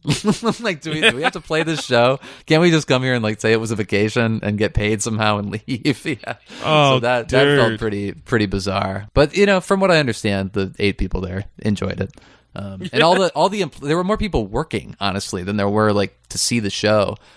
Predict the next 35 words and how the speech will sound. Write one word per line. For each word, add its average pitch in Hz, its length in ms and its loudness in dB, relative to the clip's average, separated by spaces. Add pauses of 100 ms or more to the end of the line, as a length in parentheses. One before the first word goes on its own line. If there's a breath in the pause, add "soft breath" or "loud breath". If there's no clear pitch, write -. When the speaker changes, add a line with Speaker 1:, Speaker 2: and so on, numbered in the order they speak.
(120 soft breath)
Speaker 1:
And 117 140 -6
all 151 140 0
those 151 100 2
Speaker 2:
Yeah. 139 180 4
Speaker 1:
people, 104 200 -6
like, 98 180 -16
came 110 180 -4
up 107 140 -4
and, 98 80 -4
like, 101 140 -8
made 107 120 -2
a 104 60 -4
point 110 260 0
of 98 60 -4
being 101 160 -2
like, 98 180 -4
"That 117 120 -4
was 131 100 0
great." 131 560 -4
<laughs> - 80 -14 (200)
It's - 100 -12
like, 107 220 -6
"Okay, 139 420 -6 (400 loud breath)
I - 80 -14
guess 123 120 -4
Speaker 2:
All 196 60 4
Speaker 1:
we 208 60 4
Speaker 2:
right. 381 200 2
Speaker 1:
made 302 100 -2
some, 117 100 -10
like, 107 240 -2
some - 300 -4
fans 107 380 2
on 107 80 2
the, 98 180 0